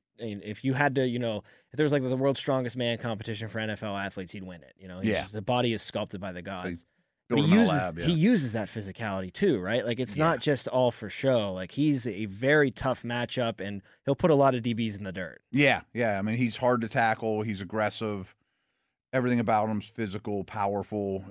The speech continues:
Speaker 2: Even the way he strides is real, you know, big, powerful strider down the field, eats up space.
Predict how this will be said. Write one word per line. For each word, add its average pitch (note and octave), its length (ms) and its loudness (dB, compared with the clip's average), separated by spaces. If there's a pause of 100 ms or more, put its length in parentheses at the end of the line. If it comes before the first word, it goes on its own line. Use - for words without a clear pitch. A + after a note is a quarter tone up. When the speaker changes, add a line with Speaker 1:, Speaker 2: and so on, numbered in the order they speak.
(120)
Speaker 2:
Even A#2 320 0
the A#2 80 2
way A2 160 0
he G2+ 100 -8
strides F#2+ 840 -2
is F2+ 240 -10
real, G2 400 -2 (560)
you A#2 140 -8
know, F#2 60 -6 (100)
big, A2+ 280 -6 (140)
powerful A2+ 560 -4
strider G#2 500 -4
down G2+ 200 -4
the G2 80 -8
field, G#2 540 -8
eats A2 220 -6
up G2+ 140 -6
space. G2+ 560 -6